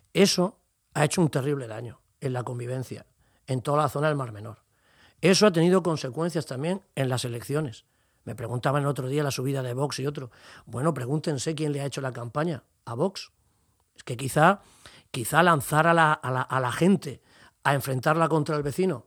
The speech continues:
en lugar de ponerla a dialogar con el vecino, en lugar de darle la oportunidad de mostrar lo que está haciendo desde hace dos años, en lugar de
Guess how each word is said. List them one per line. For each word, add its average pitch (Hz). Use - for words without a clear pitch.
en 135
lugar 143
de 156
ponerla 160
a 156
dialogar 147
con 147
el 143
vecino, 156
en 135
lugar 143
de 160
darle 160
la 160
oportunidad 147
de 156
mostrar 139
lo 151
que 151
está -
haciendo 151
desde 135
hace 143
dos 143
años, 160
en 127
lugar 143
de 170